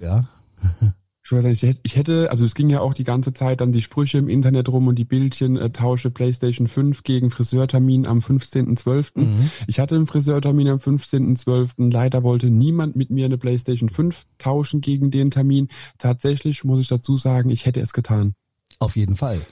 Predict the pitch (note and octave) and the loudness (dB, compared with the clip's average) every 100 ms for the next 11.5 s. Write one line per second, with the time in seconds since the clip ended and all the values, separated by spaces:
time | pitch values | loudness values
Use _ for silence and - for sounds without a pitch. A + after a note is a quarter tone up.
0 | _ _ - G2+ G2 G2+ G#2 - A#2+ A2 | _ _ -8 -4 -4 -4 -6 -2 0 0
1 | G#2+ A2+ A#2 A2+ A2+ A2 A#2+ G#2 D#2+ D2+ | -2 0 2 2 0 0 -2 0 -2 -6
2 | A#1 - - F#2 D#2 C#2+ E2 G#2 D3 _ | -10 -14 -14 -12 -10 -10 -4 0 -2 _
3 | _ B2+ A#2+ D#3 B2+ A2 G#2+ - - B2 | _ -6 -2 -2 0 0 0 -4 -2 2
4 | B2 A#2+ B2 B2 B2 A#2+ A#2+ A#2 A#2+ A#2+ | 2 2 2 4 4 2 2 2 0 0
5 | C3 B2 A#2 C3+ C#3 C3+ A#2+ A#2 C3 D3 | 0 -2 -2 2 2 0 0 0 0 2
6 | D3+ D#3+ D#3+ C#3 B2 A#2+ A#2 B2 A#2 - | 4 4 2 2 2 2 2 0 0 0
7 | A#2 A2+ A2 D3 E3+ - C#3 B2 B2 - | -2 0 -2 0 -2 -2 -2 0 0 0
8 | A#2 A#2 G#2+ C#3+ C#3+ C3+ B2+ B2+ B2 A#2+ | 0 0 0 -2 0 -2 -4 -4 -4 -4
9 | - C3+ A#2+ B2+ A#2+ A#2+ B2+ B2 A2+ - | -4 2 2 2 0 0 2 2 0 -2
10 | C3+ A#2+ A2+ E3 D#3 C3+ B2 D#3 D#3+ - | 0 0 0 -2 -2 -2 -2 -2 -2 -2
11 | D3+ D3+ D#3+ D#3 | 0 2 2 -2